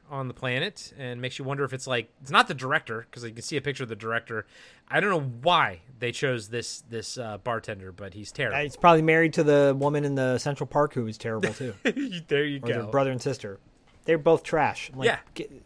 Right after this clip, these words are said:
Speaker 2: no, they coulda got somebody so much better.
Speaker 1: But you
Speaker 2: Morgan
Speaker 1: saw,
Speaker 2: Freeman,
Speaker 1: you noticed
Speaker 2: Morgan
Speaker 1: it too,
Speaker 2: Freeman
Speaker 1: right? 'Cause he makes a joke, and then he kinda has this weird s-, look on his face, you know, when he gets reprimanded for the joke.
Speaker 2: Terrible. Yeah, it's terrible.
Speaker 1: Yeah.
Speaker 2: Like, Morgan Freeman sitting at home going,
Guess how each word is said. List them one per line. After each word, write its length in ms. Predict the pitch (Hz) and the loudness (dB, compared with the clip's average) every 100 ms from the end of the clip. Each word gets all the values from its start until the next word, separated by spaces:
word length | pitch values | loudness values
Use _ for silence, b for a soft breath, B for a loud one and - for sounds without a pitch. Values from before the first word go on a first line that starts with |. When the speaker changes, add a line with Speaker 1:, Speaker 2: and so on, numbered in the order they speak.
| _ | _
Speaker 2:
no, 160 | 143 104 | -10 -8
they 100 | 113 | -4
coulda 180 | 143 139 | -2 0
got 260 | 135 127 | 0 -2
somebody 420 | - 160 139 127 110 | -4 -2 -2 -2 -6
so 180 | - 151 | -8 -6
much 160 | 120 | -6
better. 260 | - 104 92 _ b b b b b b - | -10 -12 -12 _ b b b b b b 0
Speaker 1:
But 80 | 180 | 8
you 40 | |
Speaker 2:
Morgan 160 | 165 185 | 8 10
Speaker 1:
saw, 140 | 269 | 8
Speaker 2:
Freeman, 400 | 208 185 165 143 - B | 8 6 4 0 -4 B
Speaker 1:
you 160 | 190 | -4
noticed 200 | 240 285 - | 2 4 6
Speaker 2:
Morgan 160 | - | 4
Speaker 1:
it 20 | - | 4
too, 80 | |
Speaker 2:
Freeman 120 | 302 170 | 4 6
Speaker 1:
right? 160 | 202 | 4
'Cause 120 | 208 | 2
he 80 | 185 | -2
makes 200 | 202 226 | 0 0
a 40 | 180 | -2
joke, 440 | 135 220 208 - 170 | 2 4 4 2 -2
and 160 | 160 | 0
then 320 | 165 165 160 143 b b b | 2 2 -2 -10 b b b
he 100 | - | 2
kinda 180 | 190 | 6
has 140 | 185 151 | 6 4
this 140 | 139 | -2
weird 300 | 165 180 160 | 0 2 0
s-, 260 | 135 - - | -2 -6 -4
look 220 | 147 175 | -2 0
on 100 | 156 | 0
his 180 | 131 - | -4 -4
face, 400 | 135 107 92 - | -4 -4 -6 -8
you 80 | 131 | -6
know, 120 | 120 | -4
when 100 | 123 | -4
he 60 | 123 | -6
gets 180 | 123 | -4
reprimanded 640 | 143 151 131 120 107 101 - | -2 -2 -2 -6 -6 -8 -14
for 100 | 104 | -14
the 100 | 98 | -12
joke. 140 | 110 | -8
Speaker 2:
Terrible. 560 | - 165 147 110 92 - - | 0 4 4 2 -8 -14 -4
Yeah, 140 | 156 | 0
it's 120 | 156 - | 0 0
terrible. 480 | 185 165 107 90 - - | 0 2 0 -6 -12 -4
Speaker 1:
Yeah. 80 | |
Speaker 2:
Like, 140 | 139 - | -4 2
Morgan 300 | 160 175 165 | 4 6 4
Freeman 380 | 165 175 156 127 | 2 2 2 0
sitting 300 | - 135 127 | 0 0 0
at 80 | 120 | 0
home 240 | 135 127 | 0 0
going, 400 | 127 120 110 107 | 2 0 -2 -8